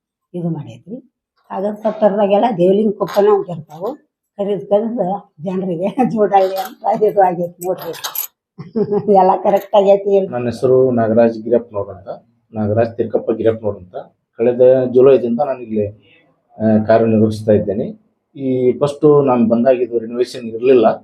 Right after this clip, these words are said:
Speaker 2: ಆ, ನಂತರ ಇದನ್ನೆಲ್ಲ ನಮ್ಮ ಕಮಿಟಿಯವರು ನಾವೆಲ್ಲ ಸೇರಿ ಒಂದು ಅಮೃತ ಗ್ರಾಮ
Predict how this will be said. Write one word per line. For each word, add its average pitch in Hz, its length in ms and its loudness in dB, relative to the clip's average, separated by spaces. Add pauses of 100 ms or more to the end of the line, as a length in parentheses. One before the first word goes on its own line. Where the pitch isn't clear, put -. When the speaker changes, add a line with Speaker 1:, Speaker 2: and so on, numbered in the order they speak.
(840)
Speaker 2:
ಆ, 143 100 0
ನಂತರ 160 360 4
ಇದನ್ನೆಲ್ಲ 139 420 4
ನಮ್ಮ 131 280 -6
ಕಮಿಟಿಯವರು 127 560 0
ನಾವೆಲ್ಲ 117 420 0
ಸೇರಿ 117 480 2
ಒಂದು 110 280 -2
ಅಮೃತ 127 300 -2
ಗ್ರಾಮ 123 300 0